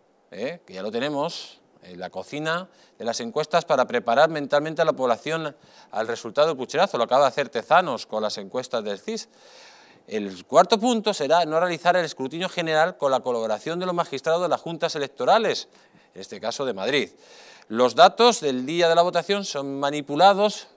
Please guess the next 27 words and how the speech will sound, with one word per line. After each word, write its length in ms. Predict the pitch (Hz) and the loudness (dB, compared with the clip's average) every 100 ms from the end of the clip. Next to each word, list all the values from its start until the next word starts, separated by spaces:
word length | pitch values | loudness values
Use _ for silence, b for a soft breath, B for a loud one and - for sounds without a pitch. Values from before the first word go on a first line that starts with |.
| _ _ | _ _
ordenador 520 | - 110 107 113 160 120 | -8 -6 -4 -2 -2 -2
vía 300 | 127 135 165 | 0 2 2
Indra, 400 | 220 214 254 247 b b | 0 -2 -4 -4 b b
y 120 | - 226 | -12 -6
por 180 | 113 | -2
último, 340 | 135 156 175 185 | -2 -2 -2 2
la 120 | 123 | 2
ley 120 | 131 | 2
electoral 440 | 151 156 160 165 175 | 0 0 4 4 4
en 140 | 131 | -4
ningún 280 | 120 131 170 | -4 -4 -4
lugar 240 | 160 165 | 2 2
contempla, 680 | 165 131 123 165 156 165 165 B B B B B - | 2 -4 -4 -8 -2 0 -2 B B B B B -8
eh, 340 | 104 107 104 | -2 0 0
que 100 | 101 | 0
haya 180 | 127 147 | 2 2
que 100 | 147 | 0
utilizar 500 | 123 123 110 156 156 - | -6 -4 -2 4 4 4
un 160 | 143 | -6
sistema 340 | 135 123 156 147 | -4 -6 -6 -6
informático 480 | - 120 135 135 | -6 -6 -4 -4
especializado 600 | 131 123 113 101 120 143 | -4 -6 -8 -10 -4 -2
en 40 | 143 | -2
la 80 | 110 | -4
gestión 720 | 107 - - 123 139 117 98 | -8 -20 -10 -8 -6 -8 -8
de 120 | 95 | -8
voto. 400 | 92 92 - 80 | -8 -10 -12 -20